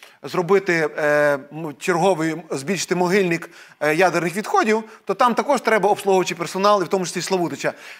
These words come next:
Зараз, е, давайте таким чином. Ми достатньо покритикували владу, пройшлись по ній, особливо стосовно, е, тарифної політики, по, е, енергетичної безпеки,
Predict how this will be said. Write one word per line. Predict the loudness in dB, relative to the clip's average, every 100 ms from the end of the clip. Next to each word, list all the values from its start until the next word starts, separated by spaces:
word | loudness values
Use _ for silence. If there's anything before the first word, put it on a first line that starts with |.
| -4
Зараз, | 2 4 2 0
е, | 0
давайте | 4 2 2
таким | -2 -6
чином. | -4 -2
Ми | 0 0
достатньо | 0 2 2 2 -2
покритикували | -4 -4 -2 -4 -2 2 2 2
владу, | 4 4 4 0 -6 -16 _
пройшлись | -4 -2 -4 -4
по | -2
ній, | 0 0
особливо | -2 -2 0 2 0
стосовно, | -4 -6 -4 -2 -2 -4 -8 -14 -2
е, | 2 2
тарифної | 2 0 0 -2
політики, | 0 0 0 -2 -2 -2 -2
по, | -2 -2 0 -2 -2
е, | -6 -6 -8 -10
енергетичної | -6 0 0 0 -2 -2 -4 -2
безпеки, | -4 0 0 0 -4